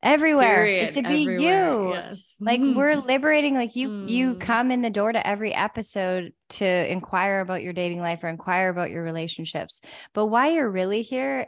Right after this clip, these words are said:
Speaker 1: is to ha-, get permission to just be your fucking self and stop trying so hard in life.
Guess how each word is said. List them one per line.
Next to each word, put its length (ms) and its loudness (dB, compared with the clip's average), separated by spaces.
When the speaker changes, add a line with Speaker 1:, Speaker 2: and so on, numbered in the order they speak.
Speaker 1:
is 200 -8
to 380 -2
ha-, 260 -2
get 240 -2
permission 520 -4
to 120 -8
just 300 -10
be 160 -4
your 80 -4
fucking 420 -10
self 540 -8
and 140 -4
stop 260 -2
trying 340 -2
so 180 -4
hard 280 -2
in 300 -8
life. 540 -4